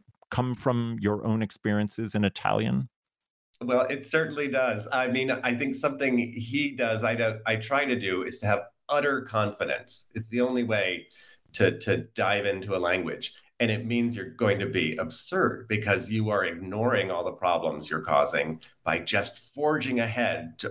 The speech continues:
Speaker 2: ordering that pasta dish, no matter how
Speaker 1: <laughs>
Speaker 2: badly it comes out. And at least in Italy, people are very generous in understanding everything from the accent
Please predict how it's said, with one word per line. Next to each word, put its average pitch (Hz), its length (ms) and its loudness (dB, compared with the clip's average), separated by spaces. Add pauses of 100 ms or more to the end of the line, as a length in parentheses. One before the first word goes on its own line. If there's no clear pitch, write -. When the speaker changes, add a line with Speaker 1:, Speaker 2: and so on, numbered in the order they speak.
Speaker 2:
ordering 101 680 2
that 95 360 2 (100)
pasta 92 600 2 (100)
dish, - 500 0
no 95 160 -4
matter 101 300 0
how 95 260 -2 (340)
Speaker 1:
<laughs> - 300 -10
Speaker 2:
badly 120 380 2
it 117 40 -8
comes 113 220 -2
out. 117 240 -2 (240)
And 110 520 2
at 127 180 2
least 156 280 -2
in 113 160 0
Italy, 120 320 0
people 113 360 -2
are 90 240 2 (540)
very 110 420 0
generous 78 760 0
in 90 140 0
understanding 80 920 0 (440)
everything 92 520 0
from 82 260 0
the 78 160 0
accent 78 580 0